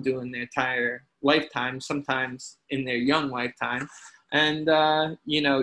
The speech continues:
you have to guide them through the process and make sure they're getting the best value, 'cause anybody can sell them a house. It's whether they come back and whether you get the repeat clients. I built my whole business on being truthful, and I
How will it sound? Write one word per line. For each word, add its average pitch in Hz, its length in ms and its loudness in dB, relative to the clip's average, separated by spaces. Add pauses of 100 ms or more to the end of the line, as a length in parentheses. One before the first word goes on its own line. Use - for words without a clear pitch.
you 147 100 8
have 143 280 2
to 160 60 2
guide 135 360 0
them 139 180 -4
through 143 540 6 (120)
the 120 80 0
process 139 580 0
and 127 80 -4
make 135 220 0
sure 143 260 4
they're 131 300 0
getting 131 220 -2
the 120 220 -16
best - 260 -6
value, 120 460 0 (520)
'cause 135 460 6
anybody 160 440 2
can 143 180 -2
sell 135 220 0
them 120 120 -6
a 98 60 -8 (140)
house. 120 460 -6 (120)
It's - 460 -2 (220)
whether 143 240 6
they 131 140 2
come 135 260 -6
back 120 340 0
and 123 200 -6
whether 131 160 0
you 131 120 2
get 123 260 0
the 123 100 -2
repeat 143 440 2
clients. 117 480 -4
I 131 100 0
built 147 260 2
my 131 80 -2
whole 135 220 2
business 135 540 -2
on 120 300 -6 (260)
being 131 240 4
truthful, 135 640 2 (280)
and 127 360 0
I 143 140 6